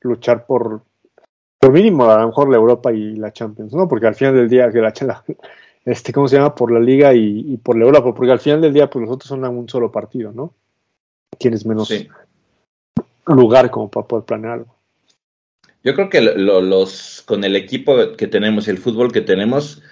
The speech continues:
Speaker 2: se supone que sí nos debería alcanzar, o sea, sí, sí,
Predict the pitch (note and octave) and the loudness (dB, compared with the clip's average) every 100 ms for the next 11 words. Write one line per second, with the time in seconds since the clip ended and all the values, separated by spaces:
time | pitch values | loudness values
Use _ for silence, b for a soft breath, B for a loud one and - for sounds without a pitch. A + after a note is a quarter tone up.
0 | b _ G#2+ F#2+ F#2+ A2+ A#2+ G2 - G#2+ | b _ -8 -8 0 0 0 -4 -6 -4
1 | G2+ F2+ F2 F2+ F2+ G2+ - - - E2 | -2 0 2 2 0 -4 -4 -6 -4 -6
2 | - F#2 - - G2+ | -6 -12 -12 -10 -10